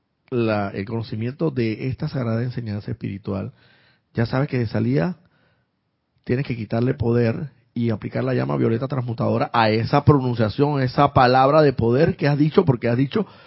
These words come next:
has predicho ya que te vas a resfriar, ya, de salida. Entonces tienes que, lo primero que tienes que hacer es que envolver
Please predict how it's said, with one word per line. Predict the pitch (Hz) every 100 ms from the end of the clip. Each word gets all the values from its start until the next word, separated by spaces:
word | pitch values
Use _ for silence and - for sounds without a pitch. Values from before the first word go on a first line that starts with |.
| -
has | - 139
predicho | - 175 175 190 - 147 117
ya | 196 240 320 - _ _ _ _ _ _ _ _ _ _ _ _ _ -
que | 135
te | 127
vas | 131
a | 139
resfriar, | 120 123 107 98
ya, | 123 120 117 -
de | 113
salida. | 120 123 151
Entonces | 147 156
tienes | 156 156
que, | 160 147
lo | 143 139
primero | 151 214 233
que |
tienes | 214 233
que | 208
hacer | 214 214
es |
que | - 190
envolver | 160 143 147 151 254 294 320